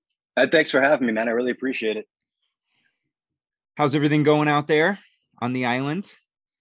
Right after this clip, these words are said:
Speaker 1: Out here on the island, um, it's, uh, you know, normal chaos over here on Long Island, just congested and craziness and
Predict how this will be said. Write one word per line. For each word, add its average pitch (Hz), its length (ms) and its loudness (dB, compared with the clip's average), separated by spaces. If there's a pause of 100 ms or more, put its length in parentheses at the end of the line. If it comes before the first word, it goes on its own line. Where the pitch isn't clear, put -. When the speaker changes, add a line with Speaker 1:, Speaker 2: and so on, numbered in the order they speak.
(760)
Speaker 1:
Out 170 200 2
here 202 160 0
on 190 100 0
the 196 80 0
island, 247 480 0
um, 254 520 -4 (140)
it's, 233 380 -10
uh, 254 400 -8 (100)
you 302 140 -8
know, 233 80 -4
normal 185 300 -2 (160)
chaos 143 340 -2
over 113 160 -10
here 113 180 -10
on 107 80 -10
Long 107 160 -4
Island, 104 320 -6
just - 200 -16
congested 120 580 0
and 110 340 -4
craziness 110 800 -6
and 101 460 -8